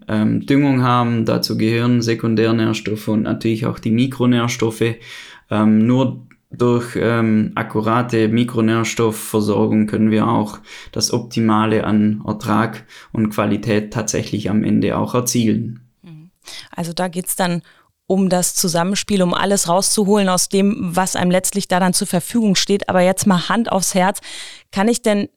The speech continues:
Speaker 2: tatsächlich sagen, durch die Blattdüngung, ähm, erhalte ich im Endeffekt mehr Ertrag?
Speaker 1: Also prinzipiell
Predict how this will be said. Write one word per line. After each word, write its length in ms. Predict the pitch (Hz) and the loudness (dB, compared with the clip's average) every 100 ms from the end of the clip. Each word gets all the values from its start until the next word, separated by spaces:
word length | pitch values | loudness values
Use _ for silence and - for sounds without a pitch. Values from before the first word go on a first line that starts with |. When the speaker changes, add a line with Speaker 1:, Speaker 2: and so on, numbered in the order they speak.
| _ | _
Speaker 2:
tatsächlich 720 | 180 185 226 - 220 202 190 | -2 -2 0 -2 -2 -2 -4
sagen, 560 | 180 180 196 208 202 185 | 0 0 0 0 -4 -2
durch 280 | 196 214 226 | 0 0 0
die 100 | - | -2
Blattdüngung, 840 | 156 175 202 - 214 214 208 208 202 - - - | -2 0 0 0 0 2 2 0 -2 -10 -18 -4
ähm, 240 | 185 185 - | 0 0 0
erhalte 460 | 175 165 180 220 | -4 0 0 0
ich 200 | 214 202 | -4 -2
im 100 | 175 | -2
Endeffekt 640 | - 185 196 - 180 - - 175 | -2 -2 -4 -2 -4 -4 -6 0
mehr 340 | 175 185 - | 2 2 0
Ertrag? 720 | 160 - - 165 165 - - _ _ _ _ _ _ | -4 -4 -6 -4 -6 -8 -20 _ _ _ _ _ _
Speaker 1:
Also 240 | 123 123 | -4 -2
prinzipiell 1080 | 117 147 156 135 113 127 131 131 120 - | 0 2 2 2 0 2 2 2 0 -4